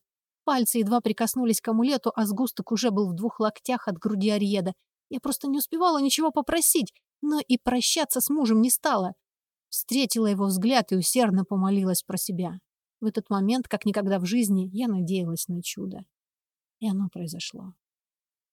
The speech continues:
За мгновение до того, как сгусток вонзился в грудь Арьеда, ее закрыла тонкая пленка защитного купола.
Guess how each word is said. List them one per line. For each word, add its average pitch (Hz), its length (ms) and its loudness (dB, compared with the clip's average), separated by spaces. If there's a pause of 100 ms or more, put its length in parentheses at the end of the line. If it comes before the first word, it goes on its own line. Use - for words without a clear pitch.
(120)
За 214 140 2
мгновение 247 480 4
до 233 120 4
того, 247 260 4
как 214 180 0
сгусток 214 460 0
вонзился 214 500 2
в 180 60 -2
грудь 226 240 2
Арьеда, 202 540 0 (420)
ее 214 220 0
закрыла 208 480 -2
тонкая 220 420 -4
пленка 208 380 -6
защитного 190 560 -8
купола. - 500 -14